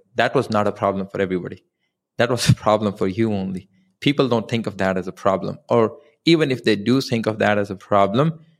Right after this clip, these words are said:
they don't think it's a problem worth paying for. So nobody wants a solution for that. So that's another important thing to think about when we're doing that. All right. So, uh, we're, we're coming to, you know, towards the closure of the, of the, of the podcast.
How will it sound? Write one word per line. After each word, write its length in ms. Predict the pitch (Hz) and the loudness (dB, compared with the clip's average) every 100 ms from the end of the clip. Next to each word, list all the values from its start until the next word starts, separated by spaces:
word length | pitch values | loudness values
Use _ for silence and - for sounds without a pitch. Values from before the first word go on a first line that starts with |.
| _ _ _ - | _ _ _ 2
they 80 | |
don't 180 | 120 113 | 2 2
think 200 | 113 110 | -2 -2
it's 120 | 110 | -2
a 60 | 101 | -4
problem 400 | - 101 101 98 | 0 0 2 0
worth 160 | 95 - | -2 -2
paying 240 | 98 95 | -4 -4
for. 240 | - 90 - _ _ - | -4 -6 -6 _ _ -6
So 120 | 110 | 0
nobody 200 | 107 104 | 2 2
wants 240 | 104 98 | 0 -2
a 40 | 95 | -6
solution 360 | 104 101 98 | -4 -4 -4
for 160 | 92 92 | -8 -14
that. 200 | 110 - _ _ _ | -14 -18 _ _ _
So 300 | - 120 92 - | -2 -2 -2 -2
that's 260 | 123 123 | 0 0
another 320 | 120 107 107 107 | 0 2 0 0
important 460 | 107 - 104 95 | -10 -4 -4 -4
thing 160 | 101 95 | -10 -12
to 100 | 110 _ _ - | -16 _ _ -6
think 240 | 113 101 | -6 -4
about 420 | 95 95 90 - _ | -2 -2 -2 -10 _
when 160 | 110 101 | -8 -6
we're 100 | 95 | -4
doing 220 | 95 90 | -6 -6
that. 200 | 92 - _ _ _ - - _ _ _ - | -10 -12 _ _ _ -20 -20 _ _ _ -4
All 80 | 135 | -2
right. 220 | 117 - - _ | -2 -4 -20 _
So, 280 | - 131 127 | 2 4 4
uh, 280 | 113 110 107 | 4 4 4
we're, 120 | - | 2
we're 140 | 131 | 2
coming 680 | 123 - 156 170 165 143 - - - - - _ | 2 0 2 4 4 0 -6 -18 -20 -20 -20 _
to, 500 | - 120 113 107 - - 117 | 0 4 4 0 -8 -6 2
you 100 | 107 | 4
know, 240 | 101 101 - | 4 0 -16
towards 240 | - 107 | -4 -2
the 60 | 107 | -2
closure 380 | - 107 104 101 | 0 2 4 2
of 100 | 95 | 0
the, 80 | |
of 160 | - - | -6 -4
the, 80 | - | -6
of 120 | - | -6
the 100 | - | -10
podcast. 640 | - 98 92 - 104 113 | -4 -2 -2 -2 0 0